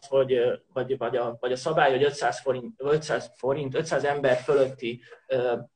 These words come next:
rendezvényeket nem lehet megtartani. Ö, na most a Budapest száz történetében olyan még szerintem nem volt, hogy egy, egy helyszínen ötszáz ember összegyűlt volna, annak ellenére sem, hogy több tízezres látogatószámok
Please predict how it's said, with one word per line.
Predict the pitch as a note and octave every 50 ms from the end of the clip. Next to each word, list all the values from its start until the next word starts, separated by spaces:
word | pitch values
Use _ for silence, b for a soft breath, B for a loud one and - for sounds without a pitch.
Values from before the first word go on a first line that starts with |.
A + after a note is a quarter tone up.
| _
rendezvényeket | - - D#3 D#3 D3 C#3 C3+ C#3+ C#3 C3+ B2+ C3 C3 A#2+
nem | - D3 D3 D3
lehet | C3 B2 - -
megtartani. | C3+ C3+ C3+ - D#3+ D3 D3 D3 - D#3+ E3 F3 E3+ F3 b b b b b b _ _ -
Ö, | B2 C3 B2+ C3 B2+ B2+ B2+ C3 - - C#3 C3+ B2 C3 C3+ C3
na | C#3+ C#3
most | C#3 C#3 C3+ C3+ -
a | D#3 D3
Budapest | D#3 E3 E3 D3 - C3+ C3 B2+
száz | - D#3 C3 C3+ C3 B2+ - - - _
történetében | - D#3+ D3 D3 D3 D3 C#3 C3 B2+ C3 D3+ C3+ C#3 C#3
olyan | C#3 D3 C#3+ C3
még | B2+ C3 B2+
szerintem | B2+ - C3 C3+ C3+ C3 C#3 B2
nem | D#3 D3+ D3
volt, | C#3+ C3 A#2 -
hogy | - A#2
egy, | B2+ C3+ C3 C3 _ _ - - A#2 F#2+ D#2+ E2+
egy | G2+ D3 C3+ -
helyszínen | - - D3 C3+ C3+ - - C#3 C3+ C3 C3
ötszáz | C3+ C3 C3 - A2+ A#2 B2+
ember | B2+ B2 A#2+ A#2
összegyűlt | B2 B2 - - - - A#2 A#2+ A#2 A#2 -
volna, | C#3 C3 A#2+ B2+ B2 G#2+ F2 - -
annak | - C#3+ C#3 C3+ B2+ C3
ellenére | C3+ B2 B2 A#2+ A#2+ B2 A#2+ A2+ -
sem, | - - B2 A#2+ A#2 C3
hogy | A#2 G#2+ A2+ - - - - -
több | C3 C3+ C3+
tízezres | - C3+ A#2+ A2 A2 A#2 A#2+ A2 - - -
látogatószámok | A#2 A2+ A2 A2+ A#2+ A#2+ A#2 - - B2+ - - G#2+ G#2 G#2 G#2 -